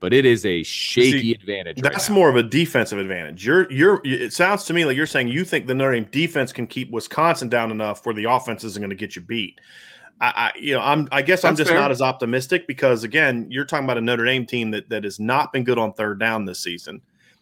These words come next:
Speaker 2: You know, Chad Williams had a point. Uh, you know, Notre Dame had a lot more third and longs against Purdue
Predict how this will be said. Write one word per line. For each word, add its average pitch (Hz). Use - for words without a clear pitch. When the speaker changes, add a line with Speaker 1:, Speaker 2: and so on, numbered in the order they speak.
Speaker 2:
You 117
know, 113
Chad 139
Williams 131
had 117
a 104
point. 110
Uh, 73
you -
know, 117
Notre 120
Dame 123
had 110
a 98
lot 120
more 135
third 135
and 123
longs 120
against 104
Purdue 95